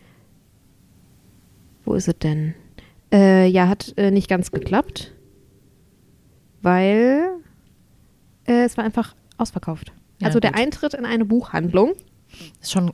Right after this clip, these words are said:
Speaker 2: eigentlich ganz
Speaker 1: war
Speaker 2: cool, ne?
Speaker 1: ausverkauft.
Speaker 2: Das ist cool. Ich finde immer, wenn man für eine Buchhandlung irgendwie anstehen muss oder Eintritt bezahlen muss, das ist irgendwie schon cool.
Speaker 1: Ja, weiß ich nicht.
Speaker 2: Also von wegen vom,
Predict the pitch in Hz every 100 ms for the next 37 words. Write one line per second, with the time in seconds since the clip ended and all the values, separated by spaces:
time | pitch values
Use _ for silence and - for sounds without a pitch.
0 | - 170 170 160 156 - 214 160 147 156
1 | 175 214 196 - - 156 - - _ _
2 | _ _ _ - 151 - - 151 139 170
3 | 165 156 151 156 156 - - - - 165
4 | 156 180 185 170 160 156 - 180 - 196
5 | 190 196 190 202 - 175 175 147 147 156
6 | 151 165 170 - _ _ _ _ _ _
7 | - - - - 180 185 - 165 156 -
8 | 151 139 - _ _ _ _ _ - 196
9 | 202 202 180 160 170 175 - - 156 139
10 | - 151 170 151 - 151